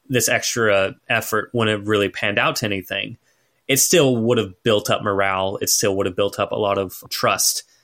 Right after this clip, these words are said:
that is really missing. So Biden coming to the region, I think it might help a little bit, but at the same time, you know, it's a year later, and you're going to get a lot of people cynical about this, especially in an election year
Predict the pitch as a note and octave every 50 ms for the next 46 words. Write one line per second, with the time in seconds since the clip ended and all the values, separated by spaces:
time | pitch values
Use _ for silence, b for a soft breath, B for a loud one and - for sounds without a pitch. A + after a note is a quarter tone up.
0 | b b b - G2+ G2 G2+ - A#2+ A2+ G#2 G2+ F#2+ F#2 F#2+ F#2 - - - -
1 | - - - _ _ _ _ - D#3 - - B2 A2 C3+ C3+ C#3+ F3+ F#3 D3+ -
2 | D#3+ D#3 F3 F3 E3+ - D#3+ E3 D#3 E3 E3+ D#3 F3 G3 F#3 D3+ B2 A#2+ - -
3 | C3 C3 - G#3+ G3+ G3+ F3+ D#3 - - - D#3 D3+ D3 C3 G2+ G2+ A2 C3+ C#3+
4 | C#3+ D#3+ E3+ F3 E3+ - - b b b b C#3 C3 A#2 A2+ - - A#2+ A2 G#2+
5 | - - A2+ G#2+ G#2+ A#2 G#2+ F#2+ F#2 - _ - C3+ C3 C3 - - C3 A#2+ A2+
6 | A2 G#2 G2+ G2 F#2 - - - - D#2+ - C3 _ _ _ _ _ A2+ A2 G2
7 | G2+ G#2 A2+ A2+ A2 A2+ G#2+ G#2+ G2+ A2+ G#2+ G2+ G#2+ G#2+ G#2+ G#2+ G#2 G#2 A2 A#2
8 | - - B2+ B2 A#2+ A2+ - - A#2 G2+ G2+ - - G2+ G2 F#2 G2 F#2+ G2+ G#2
9 | G2+ F#2+ - - - - - b b b b b b B2+ - - A2 G#2+ - -
10 | A#2+ A2+ - A2+ A2+ G#2 G#2 G#2 G#2+ - A2 A2+ C3+ D#3 - - C3 A2+ G#2 G2
11 | G2 F#2+ F#2+ G2+ -